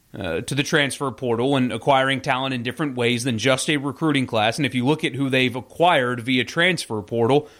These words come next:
um, it's guys that are talented that were recruited by other places, uh, that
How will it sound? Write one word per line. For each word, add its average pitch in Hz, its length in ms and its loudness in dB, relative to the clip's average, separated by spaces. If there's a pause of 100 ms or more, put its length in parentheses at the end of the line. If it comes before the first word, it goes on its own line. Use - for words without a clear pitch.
(320)
um, 127 220 2
it's 151 200 0
guys 143 420 2
that 147 120 2
are 139 80 0
talented 139 560 -2
that 139 140 2
were 143 160 -2
recruited 147 320 -2
by 131 140 4
other 135 180 4
places, 123 560 -2 (480)
uh, 117 240 4
that 127 420 0